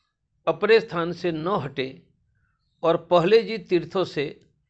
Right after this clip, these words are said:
मूर्तियां हटी है, उसी स्थान पर मूर्तियों की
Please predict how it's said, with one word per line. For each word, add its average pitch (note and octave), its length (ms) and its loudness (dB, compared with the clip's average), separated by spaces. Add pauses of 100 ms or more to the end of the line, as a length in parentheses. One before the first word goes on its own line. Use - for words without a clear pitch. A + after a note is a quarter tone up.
(520)
मूर्तियां E3+ 520 0
हटी D#3+ 280 -2
है, D3 300 -4 (600)
उसी F#3 320 -2
स्थान F3 360 -4
पर G3 140 -2
मूर्तियों E3 440 -2
की D3+ 380 -10